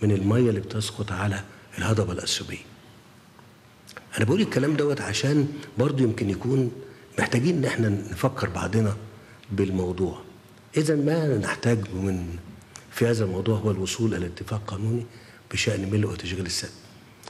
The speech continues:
يراعي شواغلنا، وأيضًا يبقى يفتح باب للتنمية والتعاون فيما بيننا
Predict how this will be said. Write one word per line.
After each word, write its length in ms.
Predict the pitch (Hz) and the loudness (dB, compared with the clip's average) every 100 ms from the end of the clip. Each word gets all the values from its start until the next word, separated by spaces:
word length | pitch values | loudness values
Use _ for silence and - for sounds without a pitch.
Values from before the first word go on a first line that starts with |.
| - - - 120 - - | -20 -16 -10 -10 -10 -2
يراعي 300 | 104 127 143 | 2 4 2
شواغلنا، 580 | - 135 123 147 180 185 - - - - - - | 2 2 2 2 0 -2 -8 -16 -18 -20 -12 -2
وأيضًا 460 | 104 143 143 104 85 - - - 101 | 0 2 2 0 -2 -10 -16 -12 -6
يبقى 400 | 92 87 90 107 | -4 -4 0 2
يفتح 300 | 110 107 98 | 2 0 0
باب 500 | 113 101 104 110 107 - - - - | 0 0 4 4 4 -2 -12 -10 -6
للتنمية 520 | 107 - 95 101 101 | -2 0 2 4 2
والتعاون 520 | 95 90 101 92 98 | 0 -2 -4 0 0
فيما 280 | 85 110 101 | 0 0 2
بيننا 420 | 90 90 98 98 | 0 -2 -2 -2